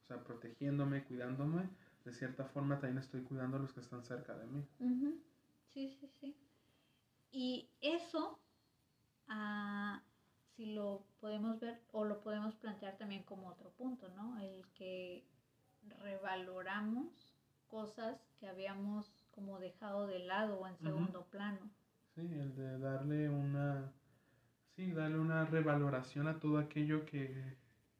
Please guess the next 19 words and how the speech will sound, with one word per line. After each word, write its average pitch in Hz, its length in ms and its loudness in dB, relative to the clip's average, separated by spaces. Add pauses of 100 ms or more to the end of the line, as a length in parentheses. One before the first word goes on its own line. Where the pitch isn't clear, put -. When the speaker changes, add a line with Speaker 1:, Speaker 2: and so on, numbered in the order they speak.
(340)
Speaker 1:
en 147 100 -4
lo 151 160 0
que 156 100 -4 (200)
realmente, 202 640 2 (560)
tal 165 160 2
vez 175 160 4
si 180 140 -4
lo 170 120 6
vemos 160 240 6
de 160 60 2
esta 156 220 0
forma, 156 600 4 (400)
ya 147 220 4
lo 165 160 8
veíamos 151 920 6
de 135 80 -2
una 139 200 4
manera 135 580 4
superficial. 143 800 -6